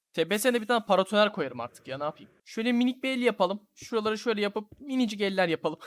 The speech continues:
<laughs> Çok şirin durdu. Yani. Çok büyük oldu kafası ya. Hani ciddi anlamda kafası çok büyük oldu. Ve size bir şey diyeyim mi? Onu engelleyebileceğim bir şey yok.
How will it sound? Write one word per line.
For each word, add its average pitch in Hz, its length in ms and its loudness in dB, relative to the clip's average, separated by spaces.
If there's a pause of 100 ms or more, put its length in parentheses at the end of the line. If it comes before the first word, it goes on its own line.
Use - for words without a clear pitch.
(200)
<laughs> - 260 -8
Çok 339 160 -4
şirin 208 260 -8
durdu. 190 140 -14 (320)
Yani. 170 1300 8 (480)
Çok 226 260 -2
büyük 196 360 4
oldu 170 220 6
kafası 143 420 -4
ya. - 280 -8 (180)
Hani 190 260 2
ciddi 156 300 0
anlamda 220 280 4
kafası 202 340 0
çok 202 280 2
büyük 139 220 -8
oldu. 127 360 -6 (520)
Ve 160 80 -4
size 226 180 -2
bir 202 40 -2
şey 226 200 -2
diyeyim 254 100 2
mi? 196 60 4
Onu 196 100 4
engelleyebileceğim 190 680 0
bir 160 40 -8
şey 160 160 -4
yok. 127 180 -4